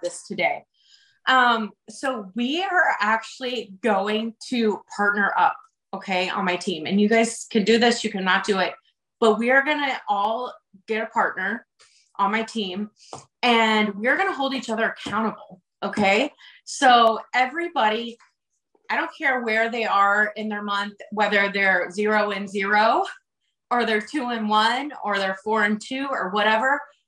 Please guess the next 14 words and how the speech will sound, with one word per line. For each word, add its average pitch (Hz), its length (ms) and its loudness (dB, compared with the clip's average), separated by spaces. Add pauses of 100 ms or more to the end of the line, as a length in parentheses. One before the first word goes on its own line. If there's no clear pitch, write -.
(100)
we're 247 160 2 (520)
all 277 360 8
going 254 500 -4 (140)
to, 233 380 0 (440)
um, 190 520 2 (720)
work 226 280 0
on 208 360 2 (240)
each 262 320 -6
recruiting 240 600 -2
at 202 220 -4
least 247 360 -6
one 220 260 4
more 208 200 4
distributor. 175 800 -2